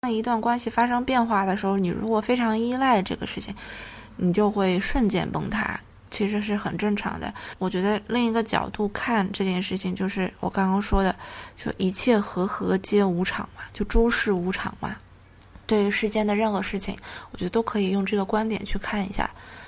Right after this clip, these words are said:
因为一切由心起，且诸事无常，这个事情我觉得是非常，非常考究的一个想法。有一个电影说，说你永远不知道明天会发生什么嘛。对啊，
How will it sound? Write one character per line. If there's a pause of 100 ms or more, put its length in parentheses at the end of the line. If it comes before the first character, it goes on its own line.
(160)
因
为 (1120)
一
切
由
心
起， (420)
且
诸
事
无
常， (640)
这
个
事
情
我
觉
得
是
非
常， (1040)
非
常
考
究
的
一
个
想
法。
有
一
个
电
影
说，
说 (540)
你
永
远
不
知
道
明
天
会
发
生
什
么
嘛。 (680)
对
啊，